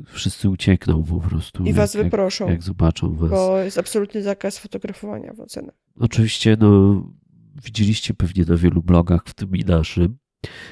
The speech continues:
Speaker 1: zdjęcia z onsenów, no ale działa to tak, że po prostu wchodzimy do onsenu, patrzymy, o, nikogo nie ma.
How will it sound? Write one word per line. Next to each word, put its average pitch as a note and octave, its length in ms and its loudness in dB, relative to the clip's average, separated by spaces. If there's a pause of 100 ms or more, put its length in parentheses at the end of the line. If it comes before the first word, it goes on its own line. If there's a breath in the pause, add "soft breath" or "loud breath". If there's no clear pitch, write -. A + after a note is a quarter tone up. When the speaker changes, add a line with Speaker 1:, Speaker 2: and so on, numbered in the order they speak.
(120)
Speaker 1:
zdjęcia F#2+ 440 2
z E2+ 100 0
onsenów, F2+ 560 2
no G2 120 2
ale F#2+ 140 4
działa F#2 260 2
to F#2 100 -4
tak, E2+ 240 -2
że E2+ 100 -2
po F2+ 120 -4
prostu - 260 -6
wchodzimy F2+ 420 0
do E2 60 6
onsenu, E2+ 360 2
patrzymy, G#2+ 300 -4 (500 loud breath)
o, B3+ 160 4
nikogo A#2+ 380 0
nie B2+ 220 6
ma. F2 240 0